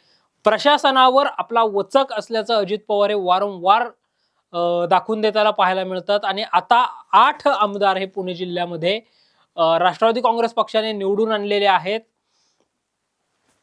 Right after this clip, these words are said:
कुठेतरी मावळची जी सीट धोक्यात आहे असं वाटत असतानाही सुनील शेळकेंनी तिथं बाजी मारली आणि एक लाख अठरा हजार मतांनी सुनील शेळकेंनी ती जागा जी आहे ती निवडून आणल्याचा, अ,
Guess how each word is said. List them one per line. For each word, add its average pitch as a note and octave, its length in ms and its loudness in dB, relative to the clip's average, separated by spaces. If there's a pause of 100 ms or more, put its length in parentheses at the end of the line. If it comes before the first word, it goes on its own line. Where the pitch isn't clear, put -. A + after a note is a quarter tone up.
(220)
कुठेतरी B3 520 2
मावळची A3+ 640 2
जी C#4+ 140 -4
सीट D4 300 -4
धोक्यात F#3+ 500 -2
आहे F3+ 300 0
असं D#3 260 -6
वाटत F3+ 320 0
असतानाही F3+ 560 -4 (460)
सुनील B3 260 2
शेळकेंनी B3+ 460 2
तिथं A#3 260 -4
बाजी G#3 260 0
मारली A3+ 280 0
आणि A3 180 -4
एक A#3 260 2
लाख A#3 220 2
अठरा A3+ 360 2
हजार A3 220 -2
मतांनी G#3+ 560 -8 (440)
सुनील G#3+ 280 0
शेळकेंनी A3 420 0
ती A3 180 -4
जागा G3 280 2
जी G3 120 -2
आहे F#3+ 160 0
ती G3+ 140 -8
निवडून F#3 360 -6
आणल्याचा, F3 400 -4
अ, D#3 360 -10